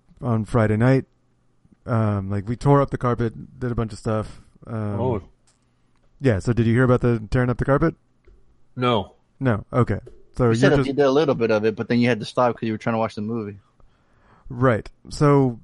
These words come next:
Speaker 1: uh, like, on Tuesday or Wednesday or something, um, we came home and,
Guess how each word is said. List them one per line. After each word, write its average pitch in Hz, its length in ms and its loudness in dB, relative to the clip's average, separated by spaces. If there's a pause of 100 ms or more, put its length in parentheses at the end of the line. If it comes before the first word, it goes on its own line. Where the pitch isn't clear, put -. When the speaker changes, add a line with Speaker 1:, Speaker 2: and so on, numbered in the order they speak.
(160)
Speaker 1:
uh, 95 200 -14
like, 147 200 -2
on 131 120 -2
Tuesday 147 460 8
or 117 180 4
Wednesday 113 500 2
or 104 140 2
something, 101 720 -4
um, 101 600 -2
we 120 120 -2
came 123 220 -2
home 107 440 -2
and, 82 880 -10